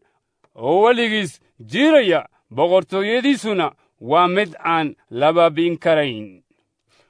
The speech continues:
Dowladnimadiisuna way jiri doontaa ilaa ugu dambaysta. Isagu wax waa samata bixiya oo badbaadiya samada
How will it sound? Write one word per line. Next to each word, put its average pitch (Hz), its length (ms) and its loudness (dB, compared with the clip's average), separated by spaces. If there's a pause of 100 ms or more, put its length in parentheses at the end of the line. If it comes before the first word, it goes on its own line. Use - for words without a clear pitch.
(160)
Dowladnimadiisuna 190 1120 -2 (240)
way 170 300 2
jiri 247 300 -4
doontaa 190 480 0 (240)
ilaa 185 640 0 (100)
ugu 160 200 -4
dambaysta. 156 720 -6 (580)
Isagu 156 540 -2 (760)
wax 202 300 0 (580)
waa 185 320 0
samata 202 340 -6
bixiya 196 540 -2 (680)
oo 165 340 0
badbaadiya 175 840 0 (540)
samada 170 600 -2